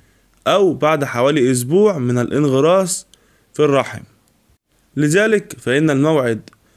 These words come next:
المفضل أو الأنسب لإجراء اختبار الحمل المنزلي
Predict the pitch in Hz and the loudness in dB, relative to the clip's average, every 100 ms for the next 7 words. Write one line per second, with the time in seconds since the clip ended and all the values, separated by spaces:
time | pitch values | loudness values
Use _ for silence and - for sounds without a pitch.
0 | _ _ 139 175 165 151 175 160 185 165 | _ _ -2 0 0 0 0 2 0 0
1 | - _ _ _ - 139 131 123 170 160 | -6 _ _ _ -2 0 0 -2 -2 0
2 | 165 143 127 123 123 151 147 - 131 147 | -2 0 0 0 2 0 0 -2 0 0
3 | 135 - 147 135 135 143 151 196 190 160 | -2 -2 0 0 0 0 2 2 2 -2